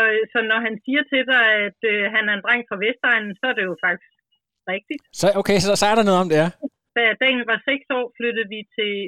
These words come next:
Speaker 1: Ølstykke, hvor vi bor nu.
Speaker 2: Ja.
Speaker 1: Så når Daniel siger, at han er opvokset i Ølstykke, så er det jo også rigtigt.
Speaker 2: Ja, så er der også noget om det, ja.
Speaker 1: Ja, øhm, og personligt, øh, kommer jeg selv fra Jylland, Grenaa nærmere bestemt,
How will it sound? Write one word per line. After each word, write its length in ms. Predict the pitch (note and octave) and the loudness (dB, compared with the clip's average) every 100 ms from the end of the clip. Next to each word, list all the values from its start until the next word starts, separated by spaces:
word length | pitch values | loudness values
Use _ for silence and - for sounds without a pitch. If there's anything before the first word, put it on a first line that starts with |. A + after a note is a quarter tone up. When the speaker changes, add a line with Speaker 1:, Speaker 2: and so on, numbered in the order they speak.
| A#3 | -6
Speaker 1:
Ølstykke, 380 | C4 - B3 A#3+ | -8 -6 -8 -6
hvor 100 | A3 F#3 | -8 -8
vi 40 | F#3 | -8
bor 140 | A3 G3 G#3+ | -6 -6 -6
nu. 60 | C#4+ _ - C#3+ | -8 _ -6 -2
Speaker 2:
Ja. 80 | F#3+ - _ _ _ _ _ _ | -2 -6 _ _ _ _ _ _
Speaker 1:
Så 60 | A3+ G#3 | -4 0
når 100 | G#3 A#3 | 0 0
Daniel 300 | A#3+ A3+ G#3+ - | -2 -2 -8 -8
siger, 180 | A#3 A#3 | -2 -2
at 60 | A#3+ | 0
han 100 | G#3+ G3+ G#3 G#3 | -4 -2 -4 -2
er 80 | G3+ G3+ F3+ G#3+ | -2 -4 -8 -6
opvokset 440 | A3+ A#3 A#3 - A3+ G3+ | -4 -4 -6 -4 -6 -6
i 20 | G3 G3 | -8 -6
Ølstykke, 400 | A3+ C4 A#3+ A3+ A#3 | -6 -6 -6 -6 -6
så 60 | - G3 | -4 -2
er 40 | |
det 60 | G3+ G#3+ | 0 0
jo 40 | A#3 | -2
også 140 | - C4 | -2 -4
rigtigt. 260 | C4 C#4 C#4 | -4 -10 -2
Speaker 2:
Ja, 60 | E3 | 0
så 80 | F3 | 2
er 40 | F#3+ | 2
der 100 | F3+ | 0
også 100 | G3 | -2
noget 120 | E3 | -2
om 60 | F3 | 2
det, 60 | D#3+ | 0
ja. 60 | D#3+ - _ _ _ _ - | -2 -10 _ _ _ _ -2
Speaker 1:
Ja, 100 | A3+ C4 B3 _ _ - | 0 0 -2 _ _ -4
øhm, 640 | A3 G#3 G3+ G3+ G3+ G3 G3 - A3+ | 0 2 0 0 -2 -4 -10 -4 -2
og 80 | A3 - | -2 -2
personligt, 600 | A#3 A#3 D4 C4 A3+ A3 A#3 | -4 -2 -2 -2 -2 -4 -2
øh, 120 | A3 G#3 - | -2 -2 -2
kommer 180 | B3+ A3+ G#3 | -2 0 -2
jeg 60 | - | -2
selv 140 | B3 - - | -4 -4 -2
fra 120 | G3 F#3+ F#3+ F3 _ _ _ G3+ | 0 0 -2 -8 _ _ _ -10
Jylland, 360 | A3+ C4+ C4+ A#3+ _ - | -4 0 0 -2 _ -6
Grenaa 400 | G3+ B3+ C4+ A#3+ A3 | -4 -2 -4 -4 -2
nærmere 300 | A3 A#3 A3+ - | -2 -2 -4 -6
bestemt, 340 | - A#3 A#3+ | -4 -4 -4